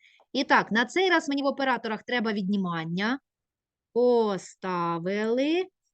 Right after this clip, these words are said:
І ікса сюди, а сю-, о, промазала. А сюди один. Во, діло в шляпі. Все остальне правильно. Так, с-,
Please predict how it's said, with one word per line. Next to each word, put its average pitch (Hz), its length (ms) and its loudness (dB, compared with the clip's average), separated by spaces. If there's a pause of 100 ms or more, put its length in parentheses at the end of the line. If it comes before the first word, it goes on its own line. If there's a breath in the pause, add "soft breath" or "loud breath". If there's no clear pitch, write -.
(180)
І 254 140 0
ікса 240 760 -2
сюди, 202 760 -2
а 202 140 -4
сю-, 202 260 -6 (160)
о, 180 480 -4 (1300)
промазала. 170 520 -6 (600)
А 247 160 4
сюди 277 260 2
один. 180 320 2 (920)
Во, 208 340 0 (200)
діло 247 240 4
в - 40 -6
шляпі. 170 380 -6 (600)
Все 302 300 4
остальне 302 360 0
правильно. 175 380 -4 (800)
Так, 208 280 2
с-, - 200 -16